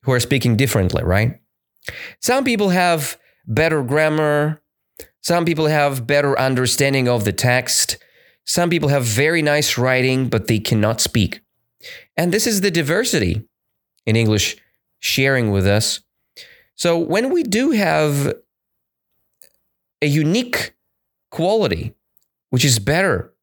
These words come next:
right? Um, better than anybody else's, uh, quality.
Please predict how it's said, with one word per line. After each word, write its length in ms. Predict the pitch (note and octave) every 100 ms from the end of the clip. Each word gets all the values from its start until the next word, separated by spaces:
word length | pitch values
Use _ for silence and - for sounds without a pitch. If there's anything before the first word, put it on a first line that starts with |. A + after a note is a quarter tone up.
| _ _ _ _ _ _ _ _ _ -
right? 320 | A2+ B2 - - _ _ _ _ _ _ -
Um, 420 | F#2+ F2+ F#2 - -
better 240 | A2 A#2+
than 380 | A2 G2 F#2 F#2
anybody 360 | A2+ G#2+ F#2+ G2
else's, 420 | C3+ - E2+ - _ _ _ _ -
uh, 140 | F#2
quality. 560 | F2 G2+ F2+ F2+ F2+